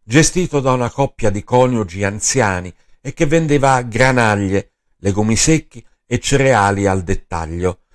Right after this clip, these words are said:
L'Amelia, così si chiamava la proprietaria, aveva passato più di metà della sua vita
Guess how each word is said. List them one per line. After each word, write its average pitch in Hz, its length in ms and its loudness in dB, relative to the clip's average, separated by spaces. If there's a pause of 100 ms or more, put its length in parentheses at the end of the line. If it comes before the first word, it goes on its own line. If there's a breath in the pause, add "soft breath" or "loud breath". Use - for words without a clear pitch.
(260)
L'Amelia, 110 920 4
così 101 360 -12
si 92 160 -14
chiamava 98 420 6
la 87 160 -6
proprietaria, 127 760 0 (380)
aveva 156 380 4
passato 98 580 -2
più 147 200 -8
di 120 140 -8
metà 113 480 -2
della 90 260 -8
sua 123 180 -12
vita 151 420 -4